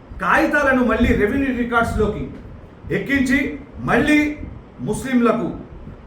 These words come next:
అప్పచెప్పి తిరిగి అప్పచెప్పే విధంగా ఎనలేని కృషి చేసినటువంటి ఏకైక ఎమ్మెల్యే ఎవరైనా ఉన్నారు అంటే అది మన నియోజకవర్గ బొల్లా బ్రహ్మనాయుడు గారు.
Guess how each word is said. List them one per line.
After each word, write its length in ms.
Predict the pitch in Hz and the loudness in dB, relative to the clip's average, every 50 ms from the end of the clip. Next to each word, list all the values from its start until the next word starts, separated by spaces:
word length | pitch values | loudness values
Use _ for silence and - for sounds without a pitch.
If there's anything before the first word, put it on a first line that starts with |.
| - - | -12 -10
అప్పచెప్పి 760 | 170 - - 247 - 220 208 - - - 208 214 220 - - - - - - - - - | -6 -2 -2 0 2 2 2 0 0 -2 -4 -4 -4 -6 -10 -14 -16 -16 -18 -18 -8 -4
తిరిగి 240 | 196 226 269 262 254 | -2 -2 0 0 0
అప్పచెప్పే 500 | 240 226 - 240 226 226 214 - 208 202 | 0 0 0 0 0 0 0 2 2 0
విధంగా 640 | 185 175 175 196 190 180 180 180 180 180 - - - - - - | 0 0 0 -2 0 0 0 -2 -2 -4 -6 -10 -16 -16 -14 -10
ఎనలేని 840 | 120 135 180 226 254 285 269 262 262 294 311 277 233 - - - - - - - - - - - - - 214 | -6 -4 -2 0 0 0 0 2 0 2 2 2 2 0 -2 -4 -10 -14 -18 -20 -20 -20 -20 -20 -14 -10 -8
కృషి 320 | 226 220 - - 247 254 | -6 -4 -4 -4 -2 -2
చేసినటువంటి 720 | 226 196 226 220 202 202 196 180 - 185 190 180 165 - - - - - - - - - 233 | -2 0 0 0 0 0 -2 -4 -4 -6 -6 -8 -8 -10 -14 -18 -20 -20 -20 -20 -14 -4 2
ఏకైక 520 | - 240 254 285 - 277 262 262 254 254 | 4 4 4 2 0 -2 -4 -4 -2 -2
ఎమ్మెల్యే 540 | 233 208 196 190 196 214 240 233 240 240 233 | -2 -2 -2 -2 -2 -2 0 0 2 2 2
ఎవరైనా 360 | 233 208 202 214 214 214 202 196 | 2 0 -2 -2 -4 -4 -4 -4
ఉన్నారు 340 | 180 180 202 208 208 208 | -4 -4 -2 0 0 0
అంటే 400 | 175 156 - 175 175 - - - - - - - - - | -2 -4 -6 -6 -8 -8 -10 -12 -16 -20 -20 -20 -14 -10
అది 220 | 156 165 165 208 | -8 -4 -2 -2
మన 500 | 202 170 160 156 156 156 156 156 - - - 127 | -2 -2 -4 -6 -6 -6 -8 -8 -10 -12 -12 -10
నియోజకవర్గ 720 | 143 175 196 196 - - 180 175 170 165 147 131 160 160 160 160 - - - - - - - - - - - - - - - - - - - - - - - - - - - - | -8 -4 -4 -2 -2 -2 -2 -4 -4 -4 -4 -4 -6 -6 -6 -8 -12 -14 -18 -20 -20 -20 -20 -20 -20 -20 -20 -20 -20 -20 -20 -20 -20 -20 -20 -20 -20 -20 -20 -20 -20 -20 -8 -2
బొల్లా 240 | - 202 233 247 262 | 0 2 4 4 4
బ్రహ్మనాయుడు 500 | 247 180 190 190 185 175 165 156 147 139 | 4 2 0 -2 -4 -4 -4 -4 -6 -6
గారు. 280 | 123 - - - - | -8 -10 -12 -14 -18